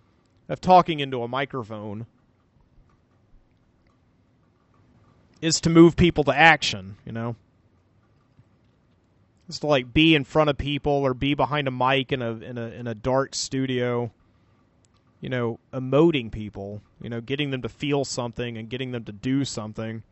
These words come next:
Like in the movie Pump Up the Volume, you know, that, uh, you know, Happy Harry Hard-On, you know, Christian Slater is really mad at the school system. He's mad at, that they're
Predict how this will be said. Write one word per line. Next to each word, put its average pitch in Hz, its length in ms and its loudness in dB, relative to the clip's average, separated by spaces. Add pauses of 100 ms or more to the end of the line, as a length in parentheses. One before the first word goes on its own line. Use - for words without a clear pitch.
(400)
Like 175 160 4
in 185 60 8
the 180 80 6
movie 208 240 4
Pump 190 260 -2
Up 185 120 -4
the 147 80 -4
Volume, 131 580 -4 (1040)
you 123 100 -18
know, 131 140 -8
that, 143 160 -6
uh, 87 600 -20 (920)
you 135 120 -16
know, 120 140 -10
Happy 180 340 0
Harry 160 260 2
Hard-On, 143 500 2
you 127 80 -8
know, 127 120 -6
Christian 147 340 -12
Slater 160 420 -4
is 120 120 -12
really 139 220 -6
mad 127 220 -6
at 123 80 -20
the 123 60 -16
school 190 320 -6
system. 107 480 -14 (380)
He's 151 180 -10
mad 156 260 0
at, 147 120 -8
that 147 140 -6
they're 131 220 -6